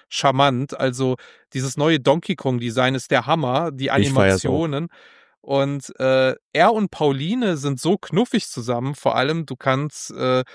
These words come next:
Speaker 1: äh, die erzählen dir tatsächlich auch was. Erstens, Sprachausgabe. Pauline redet. Also Donkey Kong
Speaker 2: Also Daniel,
Speaker 1: macht
Speaker 2: schon
Speaker 1: seine
Speaker 2: mal ein
Speaker 1: Klu-
Speaker 2: Grund, das zu kaufen, ne?
Speaker 1: Ja, also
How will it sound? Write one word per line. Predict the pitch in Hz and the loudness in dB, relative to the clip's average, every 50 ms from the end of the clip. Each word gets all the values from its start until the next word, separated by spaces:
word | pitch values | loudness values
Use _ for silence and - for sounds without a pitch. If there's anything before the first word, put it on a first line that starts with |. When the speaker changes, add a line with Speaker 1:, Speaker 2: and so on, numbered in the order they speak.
| - _ _ _ _ _ _ _ _ | -20 _ _ _ _ _ _ _ _
Speaker 1:
äh, | - 135 131 131 131 135 127 | 0 2 2 2 2 0 -2
die | 127 - 156 151 | -2 -2 -2 -2
erzählen | 139 - - - 208 294 370 370 294 | -2 -2 0 2 2 2 2 0 -2
dir | 175 139 123 - | -2 -2 -2 -2
tatsächlich | 127 120 - - 127 113 - - 117 | -4 -6 -4 -4 -4 -4 -2 -2 -4
auch | 110 - - | -4 -2 -2
was. | 117 117 - - | -4 -4 -4 -2
Erstens, | - 131 147 175 - - - 302 294 - - - _ _ _ _ _ | 2 4 4 4 2 0 -4 -6 -6 -8 -10 -16 _ _ _ _ _
Sprachausgabe. | - - - 143 151 175 190 180 170 127 120 - - - 123 113 117 113 113 107 - | -20 -8 0 4 4 4 4 4 0 -2 -2 -4 -4 -2 -2 -2 -2 -4 -8 -10 -10
Pauline | - - 139 131 131 156 196 214 220 170 156 | -4 0 0 0 0 0 -2 -2 -2 -2 0
redet. | 175 202 262 240 185 131 - - - _ _ _ _ _ _ _ _ _ _ _ _ _ _ _ _ _ | 0 -2 0 0 -2 -4 -4 -8 -20 _ _ _ _ _ _ _ _ _ _ _ _ _ _ _ _ _
Also | - 156 160 160 170 - _ _ | -4 -2 0 0 -2 -2 _ _
Donkey | - 131 175 180 214 - - 220 | -2 2 2 2 2 2 0 -2
Kong | - - 185 180 170 165 160 - _ _ _ _ _ _ _ - - | 2 2 2 2 2 0 -6 -10 _ _ _ _ _ _ _ -4 0
Speaker 2:
Also | 117 110 110 101 | 2 2 4 6
Daniel, | 120 123 127 120 110 | 6 6 8 6 6
Speaker 1:
macht | - | 6
Speaker 2:
schon | 147 127 | 6 6
Speaker 1:
seine | 131 135 131 | 6 4 4
Speaker 2:
mal | 123 | 2
ein | 110 120 | -2 -4
Speaker 1:
Klu- | 110 | -2
Speaker 2:
Grund, | 113 135 165 185 - - | 2 2 2 2 0 -2
das | 147 143 - | -6 -4 -4
zu | - 156 | -6 -2
kaufen, | - 147 135 113 - 104 95 | 0 2 2 2 0 -2 -4
ne? | 110 151 165 _ _ - | -4 -4 -6 _ _ -2
Speaker 1:
Ja, | 147 180 311 403 | 2 2 2 2
also | 392 131 135 143 131 151 | 2 0 0 0 0 -2